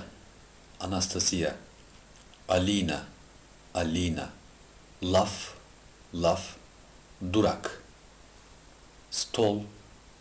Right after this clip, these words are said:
stul. Şkaf. Lampa,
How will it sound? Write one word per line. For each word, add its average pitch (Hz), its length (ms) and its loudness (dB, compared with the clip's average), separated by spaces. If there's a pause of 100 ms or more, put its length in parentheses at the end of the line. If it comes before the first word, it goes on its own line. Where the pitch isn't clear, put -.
(180)
stul. - 420 -4 (880)
Şkaf. - 680 0 (920)
Lampa, 104 960 0